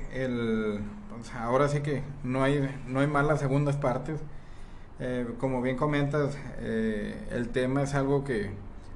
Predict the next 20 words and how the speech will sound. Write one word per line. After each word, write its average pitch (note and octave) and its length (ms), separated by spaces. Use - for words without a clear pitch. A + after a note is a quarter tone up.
a B2+ 160
los B2+ 280
seguidores C#3 760
y - 20
a C#3+ 60
los C#3 160
fanáticos C3+ 520
del A#2 140
tema C#3 300
de, G#2+ 260
de A#2 160
lo A#2 160
paranormal A#2+ 580
siempre C#3 720
como B2 240
que A#2 160
les A2 400
da B2 640
mucha C3+ 260
inquietud C3+ 640